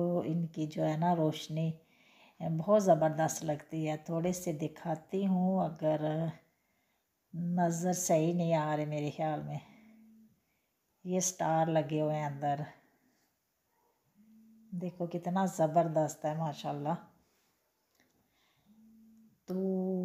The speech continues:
हो, अब मैं जा रही हूँ जी बाहर, क्योंकि इसके अंदर स्टोर भी है और वो सारा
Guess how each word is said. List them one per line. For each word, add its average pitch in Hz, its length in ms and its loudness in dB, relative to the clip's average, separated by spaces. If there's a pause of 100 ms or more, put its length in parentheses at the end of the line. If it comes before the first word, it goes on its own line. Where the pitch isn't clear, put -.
(520)
हो, 185 180 -6 (4000)
अब 165 300 0
मैं 170 340 2
जा 147 300 2
रही 151 220 -2
हूँ 151 240 -4
जी 180 200 2 (400)
बाहर, 160 500 2 (640)
क्योंकि 190 320 0
इसके 185 280 -2
अंदर 175 240 4
स्टोर 190 480 6
भी 233 200 6
है 233 180 8 (1700)
और 160 360 6 (340)
वो 175 220 2
सारा 170 460 6